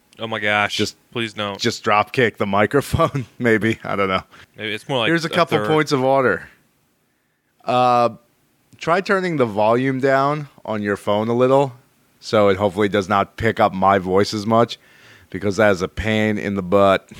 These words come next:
Speaker 1: <laughs> All right, wait, let me. Well, we're already podcasting. It's too late. I can't do it now.
Speaker 2: <laughs> It's already on my shoulder. It's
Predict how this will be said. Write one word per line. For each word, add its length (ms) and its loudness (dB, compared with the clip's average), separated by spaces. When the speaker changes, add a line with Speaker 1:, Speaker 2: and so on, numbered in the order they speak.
Speaker 1:
<laughs> 280 -12
All 160 -4
right, 160 -4
wait, 160 -8
let 120 -6
me. 120 -6
Well, 140 2
we're 120 2
already 180 0
podcasting. 580 -2
It's 120 -16
too 200 -8
late. 180 2
I 80 -6
can't 240 -6
do 140 0
it 80 -4
now. 340 -2
Speaker 2:
<laughs> 60 -20
It's 540 -2
already 240 0
on 160 0
my 160 0
shoulder. 640 0
It's 380 -12